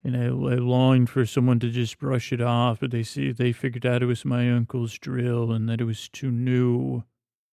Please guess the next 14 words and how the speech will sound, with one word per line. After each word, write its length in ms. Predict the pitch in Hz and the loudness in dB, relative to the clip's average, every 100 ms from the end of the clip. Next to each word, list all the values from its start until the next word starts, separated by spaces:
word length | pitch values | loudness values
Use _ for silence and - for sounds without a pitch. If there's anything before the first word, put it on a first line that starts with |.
| _ - | _ -6
to 100 | 139 | -4
have 100 | 127 | 0
been 180 | 127 | 2
in 100 | 127 | 2
the 60 | 123 | 2
bush 400 | 117 131 - - | 2 0 0 -8
for 180 | 143 127 | -4 -2
long 760 | 127 123 127 123 123 120 117 117 | 0 2 4 4 4 2 0 -2
and 160 | 117 | -2
that 80 | 120 | -2
it 40 | |
was 160 | 120 - | -2 -4
too 160 | - 131 | -6 -4
valuable 1040 | 131 123 127 123 120 127 127 123 123 | -2 0 0 2 0 0 -2 -2 -4